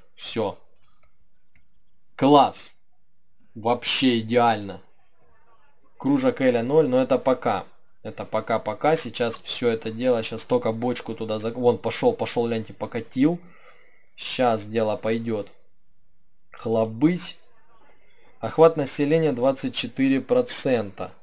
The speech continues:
О, сорок восемь, смотрите, плюс один добавляет.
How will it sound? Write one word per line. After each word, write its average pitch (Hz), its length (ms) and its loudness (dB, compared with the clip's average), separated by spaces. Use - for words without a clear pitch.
О, 120 180 2
сорок 135 460 4
восемь, 127 520 0
смотрите, 113 400 -8
плюс 139 340 -2
один 117 320 -4
добавляет. 143 640 2